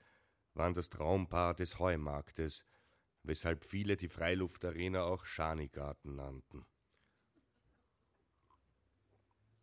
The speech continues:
Sie erfreute sich ähnlicher Beliebtheit wie ihr Gatte,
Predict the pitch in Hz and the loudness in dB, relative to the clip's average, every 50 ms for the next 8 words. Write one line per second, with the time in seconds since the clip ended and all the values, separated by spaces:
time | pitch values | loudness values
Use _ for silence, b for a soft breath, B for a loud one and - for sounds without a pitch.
0 | _ _ _ _ _ _ _ _ _ - _ - - - 90 92 95 - - 87 | _ _ _ _ _ _ _ _ _ -20 _ -18 -8 -4 -2 -2 -2 0 0 0
1 | 101 110 110 98 85 98 - - 73 95 107 113 110 101 110 90 107 101 98 104 | 0 0 0 -2 -4 -4 -6 -4 -2 -2 -2 -2 0 -2 -2 -2 -2 -4 -4 -4
2 | 101 - 104 101 98 87 95 95 90 85 78 - 80 80 - - - 104 98 | -6 -2 0 0 0 0 0 0 0 0 -2 -4 -4 -4 -4 -2 -2 -2 -2